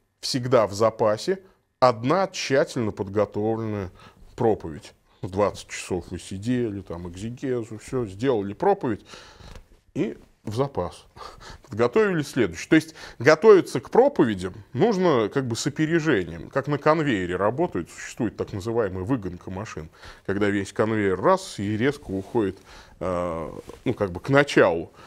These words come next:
и потом они получают минут пять отдыха,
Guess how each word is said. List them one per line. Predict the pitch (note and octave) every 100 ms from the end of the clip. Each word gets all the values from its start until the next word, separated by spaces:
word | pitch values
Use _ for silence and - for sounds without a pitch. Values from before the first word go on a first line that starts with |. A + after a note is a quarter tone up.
| - -
и | G2+
потом | A2+ C#3+ E3
они | G#2+ B2
получают | F#2+ F#2 F2+ A2+ G#2 - _ -
минут | F#2+ F#2+ G2+ -
пять | G#2+ A2+ - -
отдыха, | F2+ D#2+ -